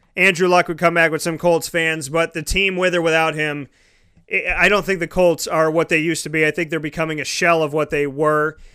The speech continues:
And as far as Houston goes, without Deshaun Watson, my big question is, what does it do to Will Fuller? I picked up Will Fuller the fifth,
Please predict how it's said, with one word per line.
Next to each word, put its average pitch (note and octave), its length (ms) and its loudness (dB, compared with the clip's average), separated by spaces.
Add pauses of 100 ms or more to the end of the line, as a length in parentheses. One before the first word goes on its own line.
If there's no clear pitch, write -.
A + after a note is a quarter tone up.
(220)
And E3 280 2
as D#3+ 120 -2
far F#3+ 220 4
as E3+ 140 -2
Houston F#3+ 320 -6
goes, D#3+ 460 -2 (840)
without F3 340 0
Deshaun E3+ 440 -2
Watson, E3 520 -2 (320)
my G#3 200 2
big B3+ 160 2
question F3 340 0
is, E3 160 -6
what F3+ 140 -2
does F#3+ 120 -4
it E3+ 100 -6
do F3+ 120 0
to E3 80 0
Will D#3 220 0
Fuller? D3+ 400 -2
I C3 100 -4
picked F3+ 240 -6
up D#3 140 -4
Will E3 180 -2
Fuller E3 380 -2
the C#3+ 80 -8
fifth, E3+ 460 -2